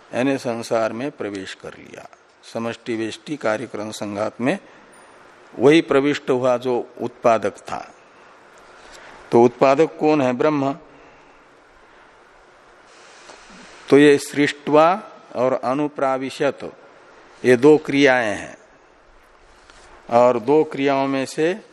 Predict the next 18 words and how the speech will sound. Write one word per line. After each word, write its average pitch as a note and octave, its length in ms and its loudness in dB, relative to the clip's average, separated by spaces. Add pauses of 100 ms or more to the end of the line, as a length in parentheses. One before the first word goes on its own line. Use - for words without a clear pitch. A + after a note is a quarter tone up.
(540)
पूर्वकालिक C#3 720 -4
क्रिया C3 360 -4
है C#3+ 200 -6
सर्जन C#3 460 -4
क्रिया G#2 360 -14 (2000)
और C3 440 4
उत्तरकालिक C3+ 720 -2
क्रिया C3+ 400 -2
है E3 300 -2 (520)
प्रवेश C3+ 360 2
क्रिया। F2+ 380 -14 (1700)
तो B2+ 200 6
इसमें C#3+ 800 0 (2000)
अक्त्वा C3+ 420 4
प्रत्यय D3 420 2
हुआ E3+ 340 2
है F#3+ 160 0
ना C2 240 -10